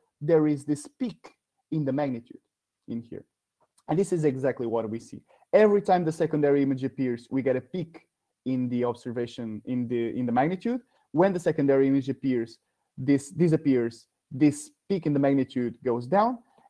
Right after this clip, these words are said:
And again, in every time the secondary image appears, the centroid is pulled closer to the center. And when the secondary image appears,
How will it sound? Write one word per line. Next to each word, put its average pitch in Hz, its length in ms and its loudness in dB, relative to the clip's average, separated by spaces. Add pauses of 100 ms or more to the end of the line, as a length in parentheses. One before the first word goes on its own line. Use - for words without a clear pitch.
(100)
And 226 300 2 (300)
again, 170 320 0 (100)
in 196 340 0
every 180 180 2
time 156 300 -2
the 135 160 2
secondary 143 400 2
image 139 180 -2
appears, 139 320 0
the 135 60 -4
centroid 151 480 0
is 131 120 -4 (140)
pulled 170 260 4
closer 143 340 -2
to - 40 -10
the 127 120 -4
center. 202 460 -4 (280)
And 190 240 2
when 156 120 4
the 139 80 0
secondary 135 440 0
image 123 180 -4
appears, 135 440 -2